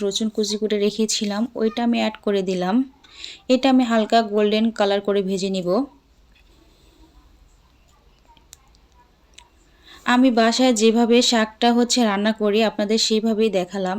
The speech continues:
এখন ওইগুলো ভাজা হয়ে গেছে, শাকটা আমি অ্যাড করে দিলাম। এটা এখন সুন্দর করে হচ্ছে আমি নেড়ে চেড়ে রান্না করে নিব শাকটা। আর খেয়াল রাখবেন কড়াইয়ের নিচে যেন না লেগে যায়, তাহলে কিন্তু শাকের যে কালার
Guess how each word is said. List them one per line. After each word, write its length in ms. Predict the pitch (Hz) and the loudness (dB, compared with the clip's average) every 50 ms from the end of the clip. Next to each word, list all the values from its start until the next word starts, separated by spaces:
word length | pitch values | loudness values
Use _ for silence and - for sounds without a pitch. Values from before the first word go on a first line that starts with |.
| - | -6
এখন 260 | - 202 202 - 233 226 226 | -8 -8 -8 -4 -4 -2 -2
ওইগুলো 320 | 220 196 196 208 208 214 233 262 269 - - - - - - - | -2 -2 0 0 0 2 0 0 -2 -4 -12 -18 -18 -14 -10 -8
ভাজা 380 | 180 190 196 196 196 185 214 226 | -6 -4 -2 -2 -2 0 0 0
হয়ে 240 | 226 208 226 220 208 | 0 0 0 0 0
গেছে, 280 | 190 190 202 196 - 202 208 | 0 0 -2 -2 -4 -6 -4
শাকটা 380 | 214 - 226 208 214 - - 226 | -4 -4 -4 -6 -6 -4 -4 -2
আমি 140 | 220 220 214 | 0 0 0
অ্যাড 160 | 208 208 214 - _ | 0 -2 -4 -6 _
করে 200 | - 208 196 196 | -4 -2 -2 -2
দিলাম। 320 | 185 185 185 180 180 185 208 - - | -2 -2 -4 -4 -4 -4 -6 -8 -6
এটা 240 | - 220 226 220 - 233 | -4 -4 -4 -2 -2 -4
এখন 220 | 240 240 269 262 | -4 -2 -2 -2
সুন্দর 360 | 254 - - 226 214 208 220 214 | -2 -2 -2 -2 -2 0 -2 -2
করে 240 | 214 - 220 220 226 | -2 -2 -2 -2 -2
হচ্ছে 220 | 226 233 226 - - | -2 -4 -4 -4 -2
আমি 140 | 233 226 226 220 | -2 0 0 0
নেড়ে 300 | 202 202 196 190 208 208 | -2 -4 -4 -4 -4 -4
চেড়ে 280 | - - 214 185 185 208 | -2 -2 -2 0 0 -2
রান্না 300 | 208 208 202 202 202 208 | -2 -2 -4 -4 -4 -4
করে 200 | - 202 190 190 | -4 -4 -4 -2
নিব 180 | 190 185 180 175 175 | -2 -4 -2 -4 -4
শাকটা। 420 | 180 - 185 175 - - - 175 208 269 - - - - - - - - - - - - - _ - 214 | -4 -6 -8 -10 -8 -6 -4 -2 -2 -2 -4 -8 -18 -20 -20 -20 -18 -18 -18 -18 -18 -20 -18 _ -2 -2
আর 200 | 208 202 196 196 196 196 190 - - _ | 0 0 0 0 -2 -4 -10 -18 -20 _
খেয়াল 300 | - - 240 247 254 269 269 | -4 0 2 4 4 4 4
রাখবেন 380 | 247 233 226 196 185 202 220 240 240 254 254 - - | 4 4 2 0 -2 -2 0 0 0 -2 -4 -6 -4
কড়াইয়ের 320 | - 226 220 214 220 226 220 | -2 0 2 2 2 2 2
নিচে 220 | 220 214 - 233 | 0 0 0 -2
যেন 180 | 220 220 220 220 226 220 | -2 -2 -2 -2 0 -2
না 160 | 208 196 196 208 | -2 -2 0 0
লেগে 260 | 214 202 190 202 196 | 0 0 0 0 -2
যায়, 200 | 180 185 185 190 - | 0 -2 -2 -2 -2
তাহলে 300 | 240 247 262 277 294 294 | 0 2 4 4 4 4
কিন্তু 300 | 294 277 269 254 240 269 277 277 | 4 4 2 2 2 2 0 0
শাকের 420 | - - 247 226 220 214 247 240 | 0 0 0 0 0 2 2 2
যে 140 | 233 277 269 | 2 2 0
কালার 420 | 277 - 226 208 202 196 185 208 | 0 0 0 0 0 2 0 0